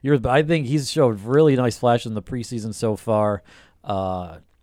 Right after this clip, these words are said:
and I just think he's gonna, they, they need, we've been talking about on the show for the last couple weeks, we, they need someone to step up a receiver,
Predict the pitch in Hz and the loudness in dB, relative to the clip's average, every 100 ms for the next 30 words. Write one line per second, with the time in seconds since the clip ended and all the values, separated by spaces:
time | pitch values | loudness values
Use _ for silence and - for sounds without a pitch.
0 | _ 123 131 139 143 - 160 139 120 131 | _ -2 0 0 -2 -4 -6 -6 -4 -4
1 | 123 123 135 110 120 117 143 135 117 104 | -4 -2 -2 -2 -6 -4 -6 -6 -8 -6
2 | 101 101 113 131 131 131 127 - 139 135 | -6 -4 -2 -2 -2 -2 -4 -2 -4 -2
3 | 117 120 - 123 131 107 104 95 95 98 | -2 -2 -2 -6 -6 -6 -8 -6 -8 -6
4 | 120 135 151 143 123 139 123 123 127 110 | -8 -4 -4 -4 -6 -6 -4 -6 -6 -8
5 | - 156 107 104 | -6 -6 -4 -6